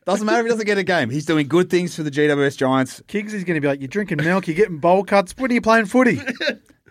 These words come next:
Speaker 1: If you pick me, and then he'll get, like, thirty touches.
Speaker 2: Well, I hope so.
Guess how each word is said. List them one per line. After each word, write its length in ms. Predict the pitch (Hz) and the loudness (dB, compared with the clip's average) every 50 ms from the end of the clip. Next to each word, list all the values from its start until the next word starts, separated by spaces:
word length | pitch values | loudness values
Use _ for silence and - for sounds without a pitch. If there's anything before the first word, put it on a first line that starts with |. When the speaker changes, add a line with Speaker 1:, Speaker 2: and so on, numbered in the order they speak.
| _ - - | _ -10 -6
Speaker 1:
If 140 | - 135 110 | -6 -2 0
you 120 | 135 139 | 0 0
pick 200 | 131 151 185 180 | 2 2 0 2
me, 180 | 147 143 139 135 | 2 0 0 2
and 120 | 131 131 | 2 2
then 80 | 135 131 | 4 4
he'll 80 | 131 127 | 4 4
get, 100 | 131 117 | 2 2
like, 220 | 117 113 107 - | 0 -2 -4 -6
thirty 320 | - - 131 123 120 117 | -4 -2 0 0 0 0
touches. 420 | 110 120 117 107 - - 107 95 98 | -2 -2 -4 -4 -4 -6 -8 -8 -8
Speaker 2:
Well, 220 | 98 95 95 98 | -10 -10 -10 -12
I 80 | 101 98 | -12 -12
hope 180 | 98 98 92 | -14 -16 -18
so. 220 | - - 92 95 | -18 -18 -18 -18